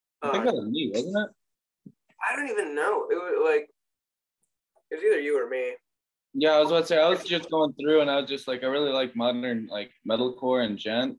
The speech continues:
Speaker 1: and, like, invent anime and stuff like that came to mind, or, like, Ocean's Eight Alaska. So I was, like, looking up, like,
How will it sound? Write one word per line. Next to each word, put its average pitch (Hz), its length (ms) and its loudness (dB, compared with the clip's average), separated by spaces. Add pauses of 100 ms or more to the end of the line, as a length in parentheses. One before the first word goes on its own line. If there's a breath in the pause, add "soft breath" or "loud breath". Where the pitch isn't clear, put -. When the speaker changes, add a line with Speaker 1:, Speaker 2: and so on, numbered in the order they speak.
Speaker 1:
and, 101 180 -6
like, 98 180 -4
invent 113 380 0
anime 113 300 2 (320)
and 113 140 -6
stuff 110 260 -4
like 110 160 -2
that 113 260 2
came 113 180 -4
to 110 60 -2
mind, 107 360 0
or, 104 60 0
like, 95 200 0
Ocean's 101 400 -6
Eight 98 140 4
Alaska. 98 640 0 (300)
So 113 80 2
I 110 40 2
was, 104 120 -4
like, 101 260 -2
looking 104 300 -4
up, 101 200 -2
like, 92 200 -4